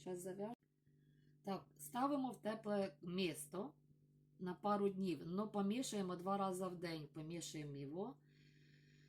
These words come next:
Вот, щоб він настоявся, подивимось, будемо наблюдати броження. Так, лимонад мій з бузини. Робила якби квас, получився лимонад.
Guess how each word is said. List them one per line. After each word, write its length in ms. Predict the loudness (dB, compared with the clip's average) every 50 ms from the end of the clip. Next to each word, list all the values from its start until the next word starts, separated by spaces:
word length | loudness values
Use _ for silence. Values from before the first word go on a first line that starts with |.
| -20 -20 -12 -8
Вот, 320 | -2 0 0 -2 -2 -2
щоб 120 | -6 -2
він 140 | 0 0 2
настоявся, 500 | 2 2 0 0 0 2 2 0 0 -4
подивимось, 500 | -4 -2 2 4 4 4 4 2 -2 -2
будемо 180 | -2 -2 -2 -2
наблюдати 520 | -2 -2 -2 -2 0 0 0 0 0 -2
броження. 680 | -6 -4 -4 -2 -2 -2 -2 -2 -2 -2 -4 -6 -8 -10 -12 -18 -20 -20 _ _ _ _ _ _ _ _ _ _ _ _ _ _ _ _ _ _ _ -20 _ _ -2
Так, 540 | 0 2 2 2 0 -4 -10 -16 -16 -16 -18 -20 -20 _ _ _ _ _ -4
лимонад 640 | -2 0 0 2 2 0 0 2 2 4 2 2 0 -2 -4
мій 320 | -2 -2 0 -2 -2 -2
з 60 | -2
бузини. 800 | -2 0 0 0 2 0 -2 -2 -2 -2 -2 0 -2 -2 -4 -6 -10 _ _ _ _ _ _ _ _ _ _ _ -20 -20 _ -6 -4
Робила 400 | -2 0 2 6 6 6 6 6
якби 180 | 4 2 0
квас, 460 | -4 -2 -2 0 2 2 2 0 -2
получився 680 | -6 -4 -2 -2 -2 0 -2 -4 -4 -2 -2 0 0 2
лимонад. 600 | 2 2 2 2 0 2 2 0 0 -2 -4